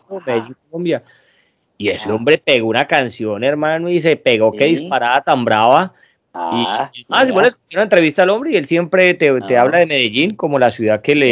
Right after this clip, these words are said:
Speaker 2: Ya.
Speaker 1: que él dice que él es un paisa más, que, que fue
Speaker 2: Vea.
Speaker 1: la ciudad que le dio la, la oportunidad y que, y que lo, le
Speaker 2: Bueno.
Speaker 1: hizo crecer su carrera.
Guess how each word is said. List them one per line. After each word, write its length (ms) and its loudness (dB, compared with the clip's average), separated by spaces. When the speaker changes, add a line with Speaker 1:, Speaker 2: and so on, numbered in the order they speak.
Speaker 2:
Ya. 60 -4
Speaker 1:
que 140 -6
él 140 -4
dice 180 0
que 60 0
él 80 4
es 80 2
un 100 0
paisa 300 4
más, 400 -2
que, 640 2
que 80 2
fue 160 0
Speaker 2:
Vea. 220 2
Speaker 1:
la 100 0
ciudad 320 -4
que 120 0
le 120 4
dio 220 2
la, 400 4
la 120 0
oportunidad 800 -2
y 120 0
que, 140 -2
y 200 0
que 140 -4
lo, 140 -2
le 200 -2
Speaker 2:
Bueno. 220 -10
Speaker 1:
hizo 200 -2
crecer 320 -4
su 120 -6
carrera. 480 0